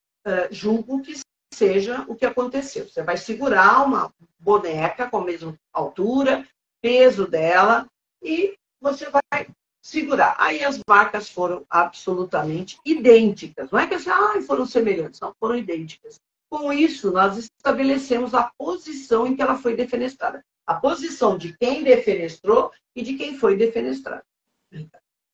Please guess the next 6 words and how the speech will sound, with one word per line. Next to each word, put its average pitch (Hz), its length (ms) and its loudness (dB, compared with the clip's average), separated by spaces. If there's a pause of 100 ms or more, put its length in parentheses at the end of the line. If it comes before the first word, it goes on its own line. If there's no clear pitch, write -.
(560)
Outra 220 440 8
coisa, 202 460 2 (800)
a 175 100 2
remoção 285 1600 -4
de 202 140 -6
sujidade 175 960 -2